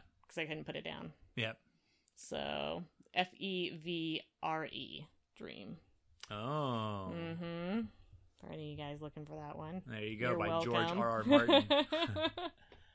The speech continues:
Speaker 2: All right, then. Well, I guess that's all we got for you today, so we will talk to you next time.
Speaker 1: And stay strange. Do you enjoy the Stranger Than podcast?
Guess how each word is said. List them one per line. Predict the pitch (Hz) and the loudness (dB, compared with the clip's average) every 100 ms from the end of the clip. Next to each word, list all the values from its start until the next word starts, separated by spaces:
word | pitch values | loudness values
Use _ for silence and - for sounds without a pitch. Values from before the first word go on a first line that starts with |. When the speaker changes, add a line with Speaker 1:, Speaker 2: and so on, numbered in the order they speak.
| - 381 370 359 - - - - - - - - - - | -12 -10 -8 -8 -12 -14 -18 -20 -20 -18 -18 -18 -8 4
Speaker 2:
All | 117 | 8
right, | 139 180 | 10 8
then. | 139 120 | 4 2
Well, | 123 | 2
I | 123 | 4
guess | 131 120 | 4 4
that's | 131 135 | 2 4
all | 127 123 | 6 6
we | 123 120 | 4 4
got | 120 139 | 4 4
for | - 131 | 4 2
you | |
today, | 120 117 120 143 | 2 2 2 2
so | 160 - 123 117 | 2 0 0 2
we | 117 | 2
will | 123 127 | 2 2
talk | 123 117 113 | 2 0 0
to | 139 | 0
you | |
next | 120 135 - | 0 0 -2
time. | 110 95 95 107 - _ - | -4 -4 -6 -10 -14 _ -12
Speaker 1:
And | 180 | -12
stay | - 190 190 | -4 0 0
strange. | 190 175 226 190 190 190 - - - - - - - - _ _ - _ _ _ - - - _ _ _ _ _ _ _ _ _ _ _ _ _ _ _ _ _ _ _ _ | -2 -4 -2 0 -2 -6 -14 -20 -20 -20 -20 -18 -20 -20 _ _ -20 _ _ _ -20 -20 -20 _ _ _ _ _ _ _ _ _ _ _ _ _ _ _ _ _ _ _ _
Do | 175 | 0
you | 185 214 | 4 4
enjoy | 240 202 214 | 2 2 0
the | |
Stranger | 214 165 180 196 | 0 0 0 0
Than | 180 185 | -2 -2
podcast? | 160 156 190 208 247 | -4 -2 -2 -2 -4